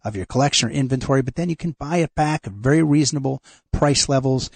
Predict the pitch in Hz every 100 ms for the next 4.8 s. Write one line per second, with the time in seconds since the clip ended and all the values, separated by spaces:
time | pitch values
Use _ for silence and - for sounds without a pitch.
0 | - _ - 131 160 151 139 127 120 -
1 | 147 139 139 - 120 104 92 - _ -
2 | 135 135 113 95 160 147 139 - 117 113
3 | 110 104 95 - - _ 101 - 160 143
4 | 143 - 123 120 113 113 110